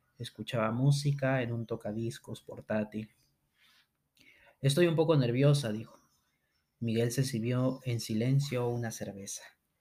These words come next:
"Procura comer lo antes posible", dijo. "A las diez regresamos a Lima". "¿Por qué hoy?", dijo Dora. Miguel salió de la terraza, encendió un cigarrillo y se sentó en la penumbra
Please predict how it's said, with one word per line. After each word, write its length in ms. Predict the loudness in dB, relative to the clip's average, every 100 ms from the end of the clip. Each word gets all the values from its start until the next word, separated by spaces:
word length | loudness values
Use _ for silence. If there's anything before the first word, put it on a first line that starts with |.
| _ _ _ -10
"Procura 520 | -6 0 4 6 6
comer 340 | 6 6 8 8
lo 100 | 8
antes 260 | 6 2
posible", 500 | 0 -4 0 0 0
dijo. 300 | -2 -4 -2
"A 40 | -2
las 160 | 0
diez 180 | 0 0
regresamos 640 | 2 0 -2 -4 -4 -6
a 20 | -10
Lima". 300 | -12 -14 -20 _ _ _ _ _ _ _ -2
"¿Por 200 | -2 0
qué 140 | 4
hoy?", 200 | 6 6
dijo 260 | 2 -4 -6
Dora. 260 | -6 -8 -14 -20 _ _ _ -14
Miguel 540 | -8 0 4 4 4
salió 320 | 0 -2 -2
de 80 | 0
la 160 | -2 -2
terraza, 800 | -2 4 6 6 4 0 0 -12 _ _ _
encendió 480 | -6 -4 -4 -2 -2
un 80 | -4
cigarrillo 680 | -6 -4 -2 -2 -2 -2 -2
y 40 |
se 160 | -2 -6
sentó 400 | -4 -6 -4 -2
en 120 | 0
la 100 | -2
penumbra 680 | -4 -6 -8 -12 -20 -20